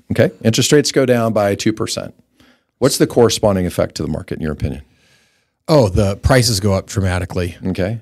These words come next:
Speaker 2: Uh, I
Speaker 1: And
Speaker 2: mean, two
Speaker 1: what's the reason why? So the, so the listener knows why.
Speaker 2: Well, because now, like, people can afford more th-, their, their purchasing power's gone up. If
Speaker 1: That's
Speaker 2: the
Speaker 1: right.
Speaker 2: interest rates go down two percent, if they were looking at spending two eighty, now they,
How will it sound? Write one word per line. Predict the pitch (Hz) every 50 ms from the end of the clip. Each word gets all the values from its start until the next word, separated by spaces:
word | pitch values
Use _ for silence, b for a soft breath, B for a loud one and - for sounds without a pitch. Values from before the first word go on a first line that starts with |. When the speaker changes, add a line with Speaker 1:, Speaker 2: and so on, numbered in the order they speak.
| -
Speaker 2:
Uh, | - 104
I | 98 95 92 92 90 90 104
Speaker 1:
And | 110 113 104
Speaker 2:
mean, | 127
two | 117 131
Speaker 1:
what's | 147 - -
the | - 131
reason | 120 123 117 107 101 95
why? | 92 90 90
So | 87 - 98
the, | 92 87 - - - -
so | 87 - - 120
the | 101 92
listener | 95 98 - - - 87
knows | 82 82 80 -
why. | - - - 90 - _ _ _ _
Speaker 2:
Well, | 139 151 151
because | 143 135 - 147 123 110
now, | 127 123 123 127
like, | 123 123 117 -
people | - 139 135 135
can | 110 - 117
afford | 107 - - - 113 104 101 104 101 92 - _ _
more | 98 95 104 104 98 95 95 90 - _ _ _ _ -
th-, | 120 104 113
their, | 113 110 107 107 107
their | 107 120 117
purchasing | - - 151 - - - 110
power's | 92 - 104 90 85
gone | - - 90 87
up. | 78 - - -
If | 104
Speaker 1:
That's | 101 101 -
Speaker 2:
the | 120
Speaker 1:
right. | 127
Speaker 2:
interest | 135 139 123 -
rates | 139 135 113 -
go | - 123
down | 110 110 107 101 98
two | - 123
percent, | - - 101 - - 110 107 101
if | 95
they | - 107
were | 104 104
looking | 104 110 - 113 104
at | - -
spending | - - 107 101 98 92
two | - - 104
eighty, | 101 98 95 95 95
now | 95 95 98 101 98
they, | 98 101